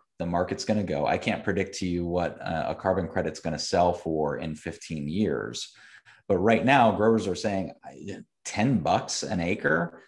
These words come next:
that's not worth it for me." And it may not be. In the future, it may be more. At that point, it may not be worth it. I would say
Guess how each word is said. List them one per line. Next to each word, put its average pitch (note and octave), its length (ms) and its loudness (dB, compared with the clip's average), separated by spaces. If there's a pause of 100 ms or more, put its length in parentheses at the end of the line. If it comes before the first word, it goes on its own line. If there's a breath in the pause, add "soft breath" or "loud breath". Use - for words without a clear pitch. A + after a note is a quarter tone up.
(120)
that's E3 260 0
not F2+ 200 2
worth C#3 240 2
it - 100 -2
for C#2+ 180 -4
me." B1+ 240 -8
And C3+ 120 2
it - 140 2
may A#2 160 6
not G2 320 4
be. - 260 -12 (1000 soft breath)
In E2 200 -4
the F2 80 0
future, G2 540 2
it F#2 260 0
may G#2 180 4
be G2 120 2
more. F#2+ 600 2
At - 140 -2
that - 220 2
point, - 180 0
it - 120 -8
may - 100 -4
not - 180 -4
be D#2+ 60 -4
worth - 260 -6
it. - 140 -8 (220)
I C3 120 6
would G#3 200 2
say A2+ 600 6